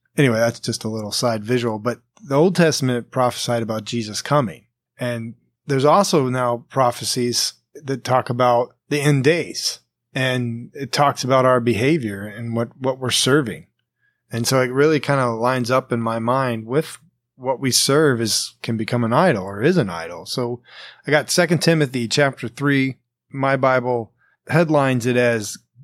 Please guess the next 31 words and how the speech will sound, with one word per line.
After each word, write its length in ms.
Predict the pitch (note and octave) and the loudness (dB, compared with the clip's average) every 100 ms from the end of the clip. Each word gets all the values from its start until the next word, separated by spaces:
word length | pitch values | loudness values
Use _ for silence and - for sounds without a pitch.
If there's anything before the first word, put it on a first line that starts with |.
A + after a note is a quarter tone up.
| _ - | _ -2
godlessness 840 | D3+ C#3+ D3 D3 C#3 C3 C3 A#2+ - | 0 2 2 0 0 -2 -2 -4 -8
in 200 | C#3 B2 | -6 -6
the 80 | G#2+ | -6
last 420 | A2+ A2+ A2 - | -6 -4 -6 -6
days. 440 | G2 - - - _ _ _ _ _ _ _ - | -10 -12 -14 -16 _ _ _ _ _ _ _ -4
But 200 | D3 D3 | 0 2
understand 600 | F3+ F3+ - D#3+ C#3 C3 | 2 2 2 2 2 0
this, 440 | A#2+ - - - _ _ _ _ - | -2 -2 -6 -8 _ _ _ _ -4
that 140 | C#3 | 0
in 140 | C#3+ | 0
the 80 | C3+ | 0
last 400 | C3+ D#3+ E3 - | 2 4 2 2
days 400 | D3 B2+ B2 A#2+ | 0 2 0 0
there 100 | C3+ | -2
will 120 | A#2+ A#2 | -2 -4
come 200 | C3 A#2+ | -4 -2
times 380 | C3+ C3+ C3+ A2+ | -2 0 0 -4
of 140 | G2 | -4
difficulty, 760 | C#3 C3+ A#2+ - F#2 - - _ _ _ | -2 0 -4 -10 -16 -18 -20 _ _ _
for 100 | - F#2 | -8 0
people 340 | D3+ D#3+ D#3+ | 2 2 2
will 140 | C#3 | 2
be 100 | B2 | 2
lovers 420 | A#2+ C3+ C3 C3 A2 | 2 2 2 0 -4
of 120 | G2 | -2
self, 600 | - C#3 C#3+ D#3+ - - - | 0 2 2 0 -8 -18 -4
lovers 360 | B2+ B2+ B2 A2 | 0 0 -2 -6
of 140 | G2+ | -4
money, 480 | B2 C3 C#3+ D3 - _ _ _ - | 0 0 0 -6 -10 _ _ _ -8
proud, 520 | - A#2 A#2 A#2 A2+ - _ _ _ _ _ - | 0 2 4 2 -4 -12 _ _ _ _ _ 0
arrogant, 540 | C#3 C3+ B2+ B2+ B2 | 2 2 2 -2 -4